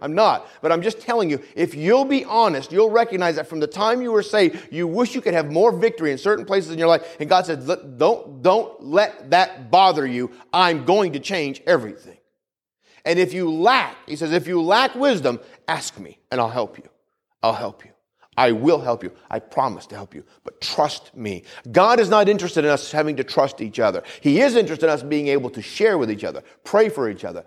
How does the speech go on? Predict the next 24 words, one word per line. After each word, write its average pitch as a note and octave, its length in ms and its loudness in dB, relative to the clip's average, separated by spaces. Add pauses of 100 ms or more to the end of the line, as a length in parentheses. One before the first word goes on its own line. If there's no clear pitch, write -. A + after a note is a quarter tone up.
(100)
bear F#3 360 2
one G#3 160 0
another's F3+ 360 -2
burdens, B2+ 380 -2 (260)
every A3+ 300 2
joint E3 420 0
fitly F#3+ 360 0
supplying, F3 580 2 (160)
that D#3 100 4
we E3+ 120 2
might F#3+ 200 2
be E3+ 140 -8
edified G3+ 480 2
together F3 480 2
in D3 120 0
love. D3 260 4
He C#3 200 0
is. C#3+ 160 2 (160)
But C3 120 -4
he F3+ 160 -6
wants F#3+ 240 -2
us F3+ 140 -2
to E3 60 -4
understand D#3+ 400 -4